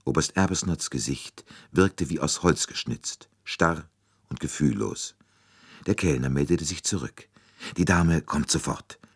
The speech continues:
„Besten Dank.“ Nur ein paar Minuten später traf Mary Debenham ein. Sie trug keinen Hut und hatte den Kopf herausfordernd zurückgeworfen.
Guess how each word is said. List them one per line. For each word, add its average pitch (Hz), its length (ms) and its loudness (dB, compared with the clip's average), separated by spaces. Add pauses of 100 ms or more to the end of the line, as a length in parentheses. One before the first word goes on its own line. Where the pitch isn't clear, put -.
(220)
„Besten - 380 -2
Dank.“ - 400 -8 (840)
Nur 135 180 6
ein - 120 0
paar 85 140 0
Minuten 67 380 0
später 73 680 0 (260)
traf - 320 -10
Mary 76 400 0
Debenham 69 800 -4
ein. - 320 -8 (1080)
Sie 113 200 8
trug - 220 -4
keinen 107 420 8
Hut - 680 0
und 65 120 0
hatte 76 200 2
den 62 180 0
Kopf - 360 -2
herausfordernd 73 760 2
zurückgeworfen. - 760 -2